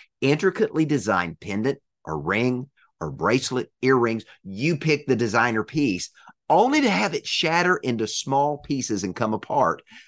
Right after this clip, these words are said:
because of a structural flaw that was due to impurities in the underlying metal.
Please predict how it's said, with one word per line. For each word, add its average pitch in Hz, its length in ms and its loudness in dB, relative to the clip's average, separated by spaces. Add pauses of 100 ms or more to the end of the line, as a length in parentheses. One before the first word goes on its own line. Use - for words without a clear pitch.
because 101 300 0
of 90 140 -2
a 87 40 0
structural 123 720 -2
flaw - 600 -2 (240)
that 107 160 2
was 98 160 -6
due 110 240 0
to 117 240 -4
impurities 107 760 -6 (160)
in 85 120 -8
the 92 240 -6
underlying 85 1080 -6
metal. - 300 -14